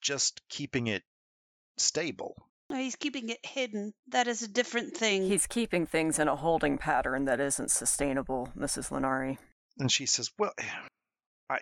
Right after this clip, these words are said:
Speaker 1: okay, I can appreciate your opinion on this, and in fairness, you're not wrong, but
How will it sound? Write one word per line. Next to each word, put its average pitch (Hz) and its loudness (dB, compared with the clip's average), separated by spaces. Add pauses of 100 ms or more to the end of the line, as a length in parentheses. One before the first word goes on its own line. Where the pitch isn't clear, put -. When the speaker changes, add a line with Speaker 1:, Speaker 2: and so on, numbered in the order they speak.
(160)
Speaker 1:
okay, 113 -4
I 107 -2
can 120 -4
appreciate 123 -2
your 82 -6
opinion - -10
on - -10
this, - 0
and 92 -4
in 101 -2
fairness, 104 -2
you're 107 -4
not 165 -2
wrong, 127 -2 (300)
but 110 0